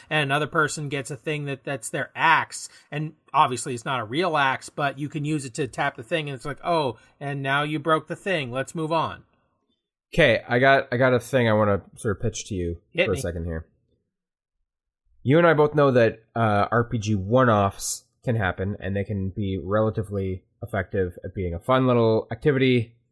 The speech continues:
Speaker 2: fun little
Speaker 1: I
Speaker 2: story.
Speaker 1: do them quite frequently. It's kind of one of my things that I do, yes.
Speaker 2: Yes, but also in the, in the interest of design,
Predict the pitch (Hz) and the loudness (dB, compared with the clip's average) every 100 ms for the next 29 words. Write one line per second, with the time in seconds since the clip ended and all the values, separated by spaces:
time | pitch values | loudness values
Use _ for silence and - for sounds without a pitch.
0 | _ - 117 110 104 139 120 110 131 135 | _ -2 2 2 2 2 4 4 2 0
1 | 151 151 180 180 - 226 - 202 156 127 | -2 0 2 2 0 -2 -2 -6 -4 -6
2 | - - 131 139 139 151 151 156 165 - | -6 -10 -8 -6 -6 -4 -2 0 0 0
3 | 208 208 - 220 214 247 208 143 196 - | -6 -6 -4 -2 -2 -2 -2 0 -2 -4
4 | - - 120 110 - - 110 117 107 107 | -10 -10 0 0 0 -4 0 0 0 0
5 | 120 - 139 117 110 107 104 104 - - | 0 0 2 4 4 4 2 0 -4 -4
6 | 107 107 110 117 98 - 101 92 92 117 | 0 2 2 0 -2 0 0 0 -2 -2
7 | 98 107 104 101 | 0 2 2 -2